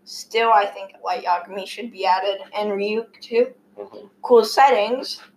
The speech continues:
Speaker 1: Uh, you can go basically to any place on, uh, in the world. Not any place, but some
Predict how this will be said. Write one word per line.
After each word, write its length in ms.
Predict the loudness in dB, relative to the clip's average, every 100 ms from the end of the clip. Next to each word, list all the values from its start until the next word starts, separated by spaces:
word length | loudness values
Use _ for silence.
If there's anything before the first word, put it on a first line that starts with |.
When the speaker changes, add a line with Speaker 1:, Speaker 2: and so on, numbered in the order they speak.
| _
Speaker 1:
Uh, 280 | 4 6 4 2
you 140 | -6
can 180 | -6 0
go 400 | 2 4 2 0
basically 480 | -2 -2 -6 -6 -8
to 120 | -8 -10 -6
any 300 | -2 -2 -4
place 400 | -6 -4 -4 -4
on, 320 | -4 -4 -6 _ _ _ _ _ _ -6
uh, 380 | 0 4 2 0 -6 _ _ _
in 140 | -6 -4
the 60 |
world. 400 | 0 4 4 2
Not 240 | 2 4 4
any 220 | 2 0
place, 260 | -2 -8 -8
but 240 | -12 -16 -16 _
some 720 | -16 -4 4 4 4 -4 -12